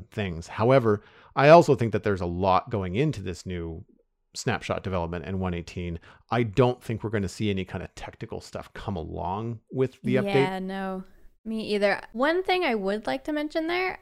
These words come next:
Speaker 2: I do think that a simple change could just be to make some of those recipes a bit cheaper.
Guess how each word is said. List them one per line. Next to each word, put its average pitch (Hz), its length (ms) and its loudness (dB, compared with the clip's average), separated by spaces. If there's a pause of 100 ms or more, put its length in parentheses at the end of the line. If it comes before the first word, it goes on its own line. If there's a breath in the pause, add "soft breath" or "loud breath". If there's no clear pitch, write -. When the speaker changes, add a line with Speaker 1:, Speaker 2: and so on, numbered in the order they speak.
(120)
Speaker 2:
I 233 120 -8
do 233 340 -8
think 403 340 -4
that 262 160 0
a 240 60 -6
simple 247 420 -4
change 214 400 -6
could 220 120 -6
just - 200 -8
be 359 100 -2
to 392 100 -2
make 226 200 -2
some 196 220 -6
of 202 80 -2
those 190 180 0
recipes 180 400 -6
a 180 60 -8
bit 165 160 -6
cheaper. - 500 -10